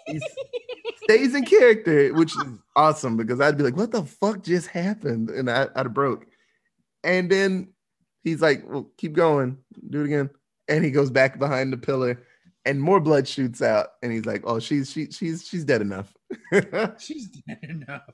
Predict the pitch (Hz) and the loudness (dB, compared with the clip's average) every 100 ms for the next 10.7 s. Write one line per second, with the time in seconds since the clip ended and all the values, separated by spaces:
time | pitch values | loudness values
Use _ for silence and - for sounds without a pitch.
0 | _ _ _ _ _ _ _ - 151 165 | _ _ _ _ _ _ _ -8 -6 -6
1 | - 143 135 127 113 147 143 - - 170 | -6 -6 -4 -4 -2 -2 -4 -10 -2 -2
2 | - 269 196 - _ 160 151 151 156 320 | 0 2 2 0 _ -4 0 0 0 -2
3 | - 233 180 214 - _ _ _ _ _ | -2 0 2 2 -2 _ _ _ _ _
4 | _ _ - 139 156 175 143 131 120 - | _ _ -10 0 2 2 0 -2 -2 -4
5 | 120 107 104 95 107 147 110 113 127 120 | -4 -2 -4 -6 0 2 2 0 -2 -2
6 | 95 101 117 - _ 110 104 101 98 92 | -4 -4 -10 -12 _ -8 -6 -6 -8 -10
7 | 113 123 143 131 131 117 110 - 165 180 | -2 0 2 2 0 -2 -4 -2 2 2
8 | 113 107 - - - 202 208 - - _ | 0 -6 -6 -8 -4 0 0 -2 -20 _
9 | _ - 175 170 180 185 180 175 - 185 | _ -6 -4 0 0 0 -2 -2 -2 -4
10 | 180 185 180 175 165 147 | -2 0 0 0 -2 -4